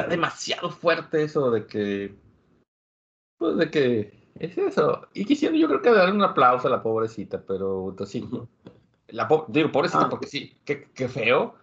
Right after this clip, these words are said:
Speaker 2: es cuando te dicen eso, ¿no? "A ver, yo lo hago, quítate". A la
Speaker 1: Eh,
Speaker 2: madre, conté.
Speaker 1: ah, la semana pasada te, te contaba de los duros, ¿no?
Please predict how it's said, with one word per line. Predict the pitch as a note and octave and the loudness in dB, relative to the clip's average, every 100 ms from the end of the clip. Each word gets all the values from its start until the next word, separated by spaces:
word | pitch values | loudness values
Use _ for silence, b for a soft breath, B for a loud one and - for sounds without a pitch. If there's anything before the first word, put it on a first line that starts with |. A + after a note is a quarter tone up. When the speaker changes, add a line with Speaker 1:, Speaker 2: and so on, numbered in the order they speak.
| b _ | b _
Speaker 2:
es | G#2+ G#2+ | -6 -2
cuando | C#3+ B2+ | -2 -2
te | A2 | -2
dicen | G#2+ A2+ A#2 | 0 -2 -2
eso, | F#3 C3+ | -2 -2
¿no? | G2 A#2 - | -2 -4 0
"A | A2 | 4
ver, | B2 A#2+ - | 2 0 -4
yo | C3 | 2
lo | D#3+ | 4
hago, | D#3 B2+ - | 4 2 -4
quítate". | C#3+ - - _ _ _ _ | -8 -10 -16 _ _ _ _
A | - D3+ | -4 -4
la | G#2+ | -2
Speaker 1:
Eh, | G#2+ | -2
Speaker 2:
madre, | D3+ C3 G2+ | 0 -2 -8
conté. | G#2 - _ _ - | -14 -18 _ _ 0
Speaker 1:
ah, | G#2+ A2 A#2 | 2 2 2
la | B2 | 2
semana | - C3+ D3+ | 4 4 4
pasada | C#3 C3 D3 | 2 2 0
te, | - | 0
te | A#2 - | -4 -6
contaba | - G2+ A2+ A2+ | -12 -4 0 2
de | G#2 | 2
los | F#2+ F#2 | 0 0
duros, | B2+ A2+ F#2 F#2 | 0 0 0 -4
¿no? | - - | -8 -10